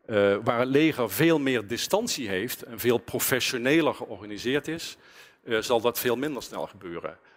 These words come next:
En dat gebeurde in Egypte en Tunesië. De tweede factor betreft de gevolgen van economische liberalisering. Een hele reeks van landen, met name in Noord-Afrika, heeft, eh, onder invloed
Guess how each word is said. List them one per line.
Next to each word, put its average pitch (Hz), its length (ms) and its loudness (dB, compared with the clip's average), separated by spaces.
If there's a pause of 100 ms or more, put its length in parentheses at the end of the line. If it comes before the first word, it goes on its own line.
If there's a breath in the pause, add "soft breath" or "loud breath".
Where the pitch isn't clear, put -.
(140 soft breath)
En 101 100 -14
dat 101 140 -4
gebeurde 107 400 0
in 110 140 0
Egypte 104 380 -4
en 98 100 -8
Tunesië. 110 580 -8 (1500 loud breath)
De 120 120 -6
tweede 233 280 4
factor 160 600 2 (100)
betreft 139 680 -2
de 120 80 -8
gevolgen 165 560 2
van 139 300 0
economische 135 640 0
liberalisering. 113 800 -4 (1200 soft breath)
Een 117 120 -6
hele 214 220 6
reeks 165 240 2
van 139 120 -2
landen, 175 500 0
met 120 140 -2
name 156 280 2
in 135 80 -2
Noord-Afrika, 135 840 0 (200)
heeft, 120 480 0
eh, 104 200 -2 (120)
onder 120 340 0
invloed 151 640 0